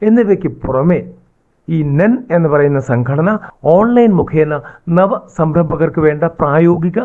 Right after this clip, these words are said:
നിർദ്ദേശങ്ങളും നൽകാറുണ്ട്. കഴിവുള്ള സംരംഭകരെ പ്രോത്സാഹിപ്പിക്കുന്നതിന് ടാറ്റ ഗ്രൂപ്പുമായി ചേർന്ന് ടാറ്റ നെൻ ഹോട്ടസ്റ്റ് സ്റ്റാർട്ടപ്പ് അവാർഡുകളും നെൻ ഏർപ്പെടുത്തിയിട്ടുണ്ട്.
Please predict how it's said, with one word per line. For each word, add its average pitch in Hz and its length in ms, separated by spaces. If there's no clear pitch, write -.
നിർദ്ദേശങ്ങളും 151 680
നൽകാറുണ്ട്. 110 540
കഴിവുള്ള 214 600
സംരംഭകരെ 156 600
പ്രോത്സാഹിപ്പിക്കുന്നതിന് 170 1000
ടാറ്റ 226 320
ഗ്രൂപ്പുമായി 180 640
ചേർന്ന് 165 300
ടാറ്റ 196 260
നെൻ 202 160
ഹോട്ടസ്റ്റ് - 540
സ്റ്റാർട്ടപ്പ് - 640
അവാർഡുകളും 170 640
നെൻ 160 160
ഏർപ്പെടുത്തിയിട്ടുണ്ട്. 123 840